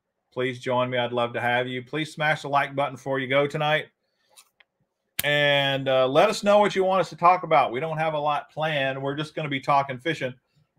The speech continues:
So if there's anything you would like Hellabass and I to talk about tonight, think about it.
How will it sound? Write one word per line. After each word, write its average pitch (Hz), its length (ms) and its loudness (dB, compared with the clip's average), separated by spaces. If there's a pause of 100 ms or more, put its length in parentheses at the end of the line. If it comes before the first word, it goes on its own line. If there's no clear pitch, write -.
(440)
So 143 460 2 (920)
if 127 140 -6
there's 139 200 0
anything 170 460 -2
you 160 140 -2
would 156 160 0
like 151 400 4 (960)
Hellabass 139 500 2
and 143 80 -4
I 143 100 0
to 127 60 0
talk 151 320 -2
about 127 260 -2
tonight, 123 340 -2 (760)
think 160 180 -2
about 127 260 4
it. 123 80 2